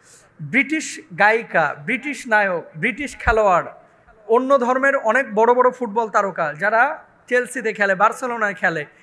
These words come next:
এরা ইসলাম গ্রহণ করার পরে যখন কাবায় গিয়েছে, তাওয়াফ করেছে, তারা তাদের অনুভূতি প্রকাশ করেছে, এ দাউদ কিমও অনুভূতি প্রকাশ করেছে। সুতরাং আল্লাহ সুবহানাহু ওয়া তাআলা কাকে কখন কিভাবে হেদায়েত দিবে,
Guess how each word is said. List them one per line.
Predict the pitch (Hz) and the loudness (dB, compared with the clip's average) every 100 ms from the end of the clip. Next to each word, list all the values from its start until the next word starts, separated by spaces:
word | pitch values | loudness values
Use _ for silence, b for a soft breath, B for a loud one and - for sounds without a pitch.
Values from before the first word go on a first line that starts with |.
| b | b
এরা | 220 262 | 4 4
ইসলাম | 247 - 262 240 | 2 -2 -2 2
গ্রহণ | 240 247 | 0 2
করার | 254 240 233 | 0 0 0
পরে | 226 | -2
যখন | 226 233 208 | -4 -6 -6
কাবায় | 233 226 233 214 | 0 0 0 -2
গিয়েছে, | 202 220 | -4 -6
তাওয়াফ | 226 202 202 | 0 0 0
করেছে, | 202 175 156 175 185 - b b | -4 -6 -6 -8 -8 -12 b b
তারা | 226 240 247 | 2 2 2
তাদের | 247 240 | 0 -2
অনুভূতি | 233 220 220 | -2 -4 -6
প্রকাশ | 214 202 185 | -6 -2 -2
করেছে, | - 165 151 139 - 190 | -2 -4 -4 -10 -12 -2
এ | |
দাউদ | 185 202 196 | 2 2 0
কিমও | 247 240 | -8 -10
অনুভূতি | 220 202 208 | -8 -10 -12
প্রকাশ | 190 190 180 - | -12 -4 -2 -2
করেছে। | 165 143 135 - B B _ | -8 -8 -12 -16 B B _
সুতরাং | - 185 247 254 | -6 0 0 2
আল্লাহ | 190 214 | 0 0
সুবহানাহু | 226 214 233 233 220 | -4 0 2 2 -2
ওয়া | 226 | 0
তাআলা | 233 240 | 2 2
কাকে | - 190 - 247 | 2 0 0 -2
কখন | 226 214 247 | 0 0 -4
কিভাবে | 196 247 233 247 | -4 0 2 4
হেদায়েত | 214 214 202 | 4 4 2
দিবে, | 170 156 | 0 -6